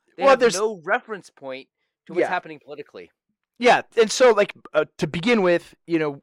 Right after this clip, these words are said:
Speaker 2: I, I have a lot of respect for, for James White. Um,
Speaker 1: Sure.
Speaker 2: I, and I have a lot of respect for a lot of the guys that lost their minds over this. Uh, they're, like, they're, they're good people. They're good guys,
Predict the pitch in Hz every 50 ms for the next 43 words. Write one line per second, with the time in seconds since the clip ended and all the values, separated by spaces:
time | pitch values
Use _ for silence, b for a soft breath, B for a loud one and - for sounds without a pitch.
0 | _ - 147 160 175 180 180 170 - - 147 170 185 170 175 156 151 143 147 156
1 | 147 127 - _ _ _ - 143 - - - 127 123 - _ _ _ - 123 117
2 | 117 113 110 _ _ _ _ _ _ 117 113 110 113 107 110 101 104 95 95 117
3 | 165 - - - _ _ _ 113 110 107 107 104 104 98 90 - - 113 113 -
4 | - 123 135 135 123 b b b b b b b - 151 151 147 139 139 143 151
5 | 147 - _ - 120 - _ - 156 123 120 123 156 262 330 240 180 156 131 113
6 | 110 107 - - - 127 120 113 - - - 123 123 131 - - 135 113 110 113
7 | 143 220 - 113 95 - - - - - 120 110 95 92 87 90 98 135 - -
8 | - b b b b b b b b 139 151 151 143 - _ - 151 151 151 143
9 | - _ _ _ _ 123 131 135 - _ _ _ _ _ _ - - - 160 131
10 | _ _ - 160 151 202 196 - 277 320 - 196 135 90 - b b b b b
11 | b b _ 147 151 - - 185 196 214 - 196 165 151 147 147 170 196 - -
12 | -